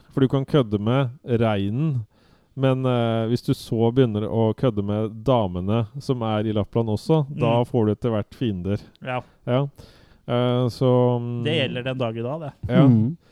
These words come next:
Speaker 1: Eh, så, så når hun, Diane våkner opp, for hun ma-, eh, for hun har blitt lagt, eh, i nærheten av en sånn fell, i hvert fall.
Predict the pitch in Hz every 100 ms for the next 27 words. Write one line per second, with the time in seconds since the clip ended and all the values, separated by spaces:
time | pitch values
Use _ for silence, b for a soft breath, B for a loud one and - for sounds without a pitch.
0 | b b b - 135 139 139 147 - 165
1 | 165 156 143 165 160 151 151 147 147 143
2 | 160 139 139 139 139 147 135 127 139 147
3 | - 123 127 170 - 147 143 135 117 120
4 | 127 123 - 135 123 135 127 120 131 135
5 | - 113 - - - 123 117 117 120 120
6 | 101 87 - 113 110 113 113 - 123 120
7 | 123 - 180 233